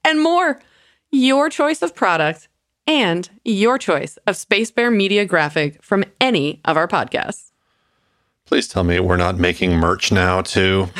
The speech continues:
Speaker 1: <laughs> Of course not. We'll stick to podcasts, and Pixis products will do the rest.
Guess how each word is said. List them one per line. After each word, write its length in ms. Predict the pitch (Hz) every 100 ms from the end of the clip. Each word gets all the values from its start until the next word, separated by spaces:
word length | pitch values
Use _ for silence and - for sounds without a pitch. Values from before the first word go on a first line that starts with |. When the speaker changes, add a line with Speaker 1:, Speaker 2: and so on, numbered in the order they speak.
| -
Speaker 1:
<laughs> 340 | 294 196 156
Of 280 | 165 151 _
course 380 | - 370 370 -
not. 440 | 269 269 269 269 - - - - -
We'll 320 | 190 254 339
stick 240 | - 330
to 80 | 311
podcasts, 680 | 262 208 190 196 165 175 -
and 240 | - 170 -
Pixis 560 | 311 - - 302 -
products 540 | - 190 156 143 - -
will 200 | 165 170
do 160 | 147 143
the 100 | 151
rest. 460 | 67 - - -